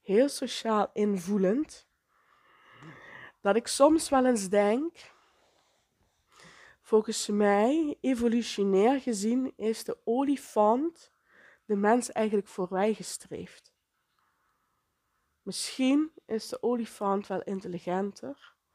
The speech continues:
socialer, heeft betere communicatievaardigheden dan de mens. Ik denk dat wel eens. Zullen heel veel mensen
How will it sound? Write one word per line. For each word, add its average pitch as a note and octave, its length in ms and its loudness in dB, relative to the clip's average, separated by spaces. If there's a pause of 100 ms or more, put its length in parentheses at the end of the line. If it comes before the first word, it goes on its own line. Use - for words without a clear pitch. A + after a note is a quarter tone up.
(360)
socialer, F#3 1200 -2 (880)
heeft - 320 -8 (360)
betere A#3 580 0
communicatievaardigheden G3+ 1600 -4
dan F3 220 -6
de D#3+ 80 -4
mens. E3+ 540 -6 (2750)
Ik A3+ 200 2
denk C4+ 280 4
dat D3 180 -12
wel B2+ 240 -16
eens. - 400 -20 (1300)
Zullen A#3+ 320 0
heel B3+ 200 4
veel G#3+ 140 0
mensen G3+ 560 -2